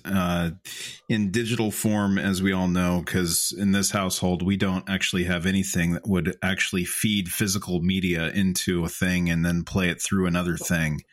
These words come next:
It is all digitized and over the air for us in this household. So I didn't get an opportunity to,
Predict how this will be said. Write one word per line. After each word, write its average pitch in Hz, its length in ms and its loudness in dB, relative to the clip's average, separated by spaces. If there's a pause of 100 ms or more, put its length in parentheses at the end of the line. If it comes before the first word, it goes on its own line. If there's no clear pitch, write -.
(420)
It 104 80 0
is 98 160 0
all 95 320 0
digitized 92 720 0
and 87 300 0
over 107 260 0
the 98 180 0
air 87 300 0
for 85 400 -2 (180)
us 87 340 0
in 90 80 2
this 90 200 2
household. 80 680 -2 (440)
So 107 180 0
I 107 100 2
didn't 127 240 -2
get 117 140 0
an 113 120 0
opportunity 101 840 2
to, 90 500 2